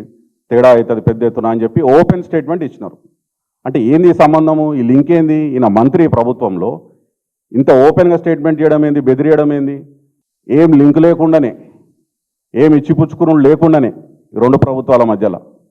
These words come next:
కాంగ్రెస్ పార్టీ ప్రభుత్వాలు కాదు, కాంగ్రెస్ పార్టీ నాయకుల మధ్యలో ఏం లేనిదే ఇట్లాంటి స్టేట్మెంట్ ఇయ్యాడు.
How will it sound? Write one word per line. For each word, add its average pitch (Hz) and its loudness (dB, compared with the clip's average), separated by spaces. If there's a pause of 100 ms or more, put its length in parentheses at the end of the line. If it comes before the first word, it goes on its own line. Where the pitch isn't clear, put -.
(200)
కాంగ్రెస్ 127 2
పార్టీ 135 0 (420)
ప్రభుత్వాలు 110 -4
కాదు, 160 0
కాంగ్రెస్ 139 0
పార్టీ 135 0
నాయకుల 127 -2
మధ్యలో 117 0 (720)
ఏం 160 2 (120)
లేనిదే 147 2 (200)
ఇట్లాంటి 135 -6
స్టేట్మెంట్ 127 -4
ఇయ్యాడు. 107 -2